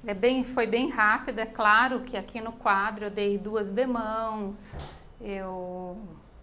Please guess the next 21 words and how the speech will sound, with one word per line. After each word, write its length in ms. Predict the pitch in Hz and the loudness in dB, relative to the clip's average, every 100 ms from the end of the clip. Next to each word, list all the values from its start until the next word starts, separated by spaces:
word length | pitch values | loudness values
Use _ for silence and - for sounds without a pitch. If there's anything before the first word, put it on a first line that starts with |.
| - - - | -20 -20 -18
esfumacei 720 | - 220 202 208 - 214 240 | -12 -4 -2 -4 -4 -4 0
mais, 680 | 254 214 214 220 208 190 | 2 4 4 2 0 -4
eu 80 | 190 | -10
trabalhei 460 | 180 208 208 202 196 | -6 -4 -2 -2 -2
com 140 | 226 | -6
pincéis 440 | 208 214 - 208 196 | -8 -10 -4 -4 -2
menores 1040 | 233 269 214 208 214 208 196 214 - - - - - - - - - 208 | -4 0 2 4 4 2 -4 -12 -16 -20 -20 -20 -20 -20 -20 -20 -20 -16
e 340 | 196 190 185 185 | -12 -12 -8 0
caprichei 680 | 220 - 247 - 240 220 | 0 0 -4 0 2 2
mais, 400 | 214 190 185 175 | 0 -2 -4 -8
né? 280 | 220 240 311 - - | -4 -4 -4 -8 -12
Mas 420 | 220 214 226 220 | -8 -6 -6 -6
o, 320 | 262 277 311 320 - - - - - - - - - | -6 -4 -6 -8 -16 -20 -20 -20 -20 -20 -20 -20 -10
a 120 | - | -4
lógica, 520 | 208 233 262 - 349 214 - - - - - - - | 4 4 4 0 -4 -4 -10 -16 -16 -16 -16 -16 -8
a 100 | 208 | -4
lógica 520 | 214 233 262 - 277 | 2 4 2 -2 -2
deu 140 | 269 | -2
pra 120 | 277 | -2
entender, 500 | 277 277 285 247 208 | -2 -2 -2 -2 -2
né? 260 | 190 214 | -4 -8